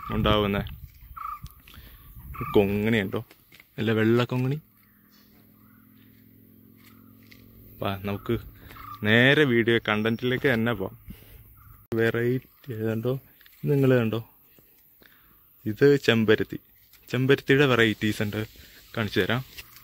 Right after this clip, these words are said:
ഇത് വെള്ള ചെമ്പരത്തി, ഇത് ചുമല, ഈ, ആ, എന്താണ്, കുടം പോലെ, ആ, വരും. ഇതിൻ്റെ ഈ ഫോട്ടോ ഉണ്ട്, ഫോട്ടോ ഞാൻ എൻ്റെ വീഡിയോയിൽ തന്നെ കാണിച്ചേക്കാം. ഇതിൻ്റെ വേറെ, ഇതിൻ്റെയും ഫോട്ടോ ഞാൻ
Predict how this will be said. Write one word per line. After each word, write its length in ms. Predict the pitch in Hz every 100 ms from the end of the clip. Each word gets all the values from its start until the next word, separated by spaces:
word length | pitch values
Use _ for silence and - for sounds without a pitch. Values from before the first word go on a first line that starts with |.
| - - 135 123 113 - - - - 123
ഇത് 100 | 120
വെള്ള 280 | 117 110 117 123
ചെമ്പരത്തി, 640 | 113 104 107 107 - 110 113 113 113 - - _ _ - - - 123
ഇത് 100 | 139 135
ചുമല, 400 | 120 120 123 131 127
ഈ, 20 | 131 - - - 131 117
ആ, 40 | 110 104 104 131
എന്താണ്, 280 | 113 113 101 -
കുടം 220 | 117 135 135
പോലെ, 220 | 131 127 117 _ _ _ _ _ _ - 131
ആ, 20 | 123 117 113
വരും. 240 | 104 107 117
ഇതിൻ്റെ 240 | 113 120 120 113 113
ഈ 20 | 117 113 117 - - -
ഫോട്ടോ 340 | 127 131 135 143 110
ഉണ്ട്, 120 | 117 117
ഫോട്ടോ 240 | 113 - 135 113
ഞാൻ 100 | 110 104
എൻ്റെ 200 | 101 110 - - - - 113
വീഡിയോയിൽ 280 | 117 120 -
തന്നെ 160 | 104 107 101
കാണിച്ചേക്കാം. 520 | 98 - 101 113 135 131 _ _ _ _ _ - - _ 127
ഇതിൻ്റെ 280 | 147 143 123 117
വേറെ, 200 | 120 110 113
ഇതിൻ്റെയും 300 | 135 156 131
ഫോട്ടോ 240 | 110 - 110
ഞാൻ 80 | 107